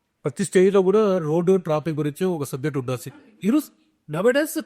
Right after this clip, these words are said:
Speaker 2: టౌన్స్‌లో కూడా, టౌన్స్
Speaker 1: ఉండాల్సి
Speaker 2: ట్రాఫిక్ ఇష్యూ.
Speaker 1: ఇప్పుడు ఒక సబ్జెక్ట్ అంటూ ఉంటే ఏమవుతుందంటే పిల్లగాళ్ళకి, వాళ్ళకి కదా, ఎందుకంటే ఫిఫ్టీన్ ఇయర్స్ నుంచి వాళ్ళకి ఎయిటీన్ ఇయర్స్ వరకు అయిపోతుంటే ఎప్పుడైతే చదువుకుంటూ ఉంటారో వాళ్ళు కంప్లీట్ అయిపోయి ఇంజనీరింగ్ అయిపోయేసరికి డిగ్రీ అయిపోయేసరికి లైసెన్సింగ్ ఏజ్ వస్తుంది కాబట్టి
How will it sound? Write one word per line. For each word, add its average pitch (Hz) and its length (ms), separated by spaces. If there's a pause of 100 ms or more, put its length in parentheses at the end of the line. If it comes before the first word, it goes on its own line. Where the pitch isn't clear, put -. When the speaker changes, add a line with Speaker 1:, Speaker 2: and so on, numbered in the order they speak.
Speaker 2:
టౌన్స్‌లో 311 380
కూడా, 190 240
టౌన్స్ 196 360
Speaker 1:
ఉండాల్సి 196 300
Speaker 2:
ట్రాఫిక్ 226 400
ఇష్యూ. 214 180
Speaker 1:
ఇప్పుడు 165 120
ఒక 131 120
సబ్జెక్ట్ 147 360
అంటూ 175 180
ఉంటే 139 360
ఏమవుతుందంటే 135 560
పిల్లగాళ్ళకి, 160 720 (440)
వాళ్ళకి 180 280
కదా, 135 140
ఎందుకంటే 151 300
ఫిఫ్టీన్ 170 340
ఇయర్స్ 165 220
నుంచి 170 140
వాళ్ళకి 170 240
ఎయిటీన్ 147 240
ఇయర్స్ 151 180
వరకు 151 160
అయిపోతుంటే 139 460
ఎప్పుడైతే 139 320 (360)
చదువుకుంటూ 135 520
ఉంటారో 120 260
వాళ్ళు 131 180
కంప్లీట్ 131 280
అయిపోయి 135 240
ఇంజనీరింగ్ 139 360
అయిపోయేసరికి 131 500
డిగ్రీ 131 260
అయిపోయేసరికి 127 960 (400)
లైసెన్సింగ్ 143 480
ఏజ్ 139 140
వస్తుంది 131 320
కాబట్టి 113 500